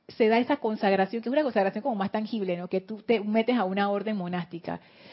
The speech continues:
se da ese apartarse de, entre comillas,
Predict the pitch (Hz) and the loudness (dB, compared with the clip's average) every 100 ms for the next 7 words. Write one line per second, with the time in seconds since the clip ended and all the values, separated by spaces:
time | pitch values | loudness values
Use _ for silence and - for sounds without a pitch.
0 | - - 214 196 202 214 - 214 254 - | -20 0 4 6 6 4 2 0 0 -2
1 | 196 180 180 - 208 214 202 - 220 - | 0 0 0 0 2 2 0 -4 -6 -6
2 | - _ _ _ _ _ - 196 220 226 | -18 _ _ _ _ _ 2 8 10 8
3 | 240 226 208 - 190 190 196 208 269 254 | 6 4 4 4 0 0 -2 0 -2 0
4 | 202 208 | 0 0